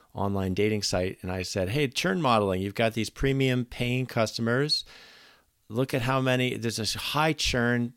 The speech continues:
so many coming in and leaving every month. You know, if you just can predict which ones are defecting, you can target retention and potentially have a very, uh, uh, effective, uh,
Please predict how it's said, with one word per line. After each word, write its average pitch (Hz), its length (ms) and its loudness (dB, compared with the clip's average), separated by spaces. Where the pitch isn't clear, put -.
so 135 160 -2
many 139 180 0
coming 123 360 0
in 117 160 2
and 113 120 0
leaving 110 320 2
every 110 260 0
month. 101 440 -2
You 107 80 -4
know, 107 100 2
if 104 100 -2
you 113 80 0
just 123 240 -2
can 117 140 -2
predict 120 400 -2
which 113 200 -2
ones 110 240 0
are 107 60 0
defecting, 101 640 0
you 101 120 -4
can 98 240 -6
target 104 360 0
retention 104 560 -2
and 120 140 -2
potentially 113 480 -2
have 107 160 0
a 104 60 -2
very, 104 420 0
uh, 92 400 0
uh, 98 320 0
effective, 107 920 0
uh, 95 360 2